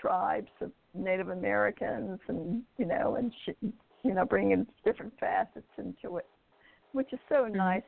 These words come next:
Speaker 1: to have that time off in the summer so that you can, you know, I find when I go to pools, I, I love to talk to the children.
Speaker 2: Mm-hmm.
Speaker 1: Talking to young people is very important. So that what you're doing is just fabulous.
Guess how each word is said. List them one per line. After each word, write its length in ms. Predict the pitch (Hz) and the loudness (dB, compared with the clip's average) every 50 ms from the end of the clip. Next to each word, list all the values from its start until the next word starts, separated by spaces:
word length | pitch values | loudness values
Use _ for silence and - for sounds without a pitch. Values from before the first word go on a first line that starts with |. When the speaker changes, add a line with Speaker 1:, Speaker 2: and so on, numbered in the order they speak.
| - | -8
Speaker 1:
to 80 | - 202 | -8 -6
have 200 | 208 - - - | -6 -6 -6 -6
that 200 | 175 165 - - | -6 -8 -6 -4
time 300 | - 208 202 208 196 185 | -4 -2 -2 -2 -2 -2
off 180 | 180 175 175 - - | -2 -2 -2 -4 -8
in 60 | - | -12
the 80 | 165 170 _ - | -12 -12 _ -4
summer 300 | 240 226 285 - 196 202 - | -2 -2 -2 -2 -4 -4 -4
so 80 | - - | -4 -4
that 160 | - - - - | -2 -4 -6 -4
you 160 | - 98 95 | -6 -6 -4
can, 240 | - - - 196 - _ - - - - _ _ _ _ _ _ _ _ - | -4 -6 -8 -8 -10 _ -18 -20 -20 -20 _ _ _ _ _ _ _ _ -6
you 80 | - 214 | -2 2
know, 80 | 190 185 | 4 4
I 100 | 190 202 - | 4 4 4
find 400 | 247 214 196 190 185 185 180 185 | 2 2 2 2 -2 -6 -8 -6
when 120 | 185 185 | -2 0
I 80 | 185 185 | 0 0
go 160 | 180 - 185 | 0 -2 -2
to 80 | 190 190 | -2 -4
pools, 640 | - - 285 277 240 233 226 220 208 185 180 165 - _ - - - - | -8 -2 0 2 4 4 6 4 4 4 2 -4 -6 _ -20 -16 -10 -6
I, 360 | 92 95 - - - - 202 | -6 -6 -6 -6 -4 -2 -2
I 20 | 202 | 0
love 260 | 185 185 185 185 269 | 0 0 -2 -2 -4
to 60 | 247 | -10
talk 280 | - - - - 196 - | -8 -6 -4 -4 -4 -6
to 100 | - 254 | -8 -8
the 140 | 240 - 196 - - | -8 -8 -8 -6 0
children. 500 | - 208 208 190 - - 170 147 180 180 - _ _ _ _ _ _ _ _ _ _ _ _ _ _ _ _ _ _ _ - | 2 4 4 4 2 0 -10 -10 -10 -12 -14 _ _ _ _ _ _ _ _ _ _ _ _ _ _ _ _ _ _ _ -2
Speaker 2:
Mm-hmm. 280 | 202 190 196 190 196 220 226 - - | 0 0 0 0 -2 -2 -4 -6 -10
Speaker 1:
Talking 320 | - - - - - 233 226 | -4 -4 -4 -4 -4 -6 -6
to 60 | 254 | -2
young 300 | 202 185 180 180 185 180 | -2 0 0 0 -2 -4
people 360 | - - - - - - - | -6 -4 -4 -4 -4 -4 -4
is 100 | 175 175 - - | -4 -6 -6 -4
very 220 | - 180 - - 165 | -2 -2 0 0 -2
important. 560 | 160 170 - - - - - - - 175 190 180 _ _ _ - | -4 -8 -6 -4 -2 -2 -2 -2 -4 -8 -8 -10 _ _ _ -2
So 180 | - 185 170 165 | -2 0 0 2
that 160 | 180 170 - - | 2 0 0 0
what 220 | 247 196 190 - - | -2 -4 -2 2 2
you're 100 | 196 190 | 2 4
doing 420 | 196 208 196 202 202 196 185 185 | 4 4 4 4 2 0 0 0
is 80 | - - - - - - | -2 -2 -4 -8 -8 -4
just 140 | 302 277 - _ _ _ _ _ _ _ _ - | -4 -4 -6 _ _ _ _ _ _ _ _ 2
fabulous. 560 | - 226 208 202 196 - - - - - - | 2 4 4 4 0 -2 -4 -10 -10 -10 -12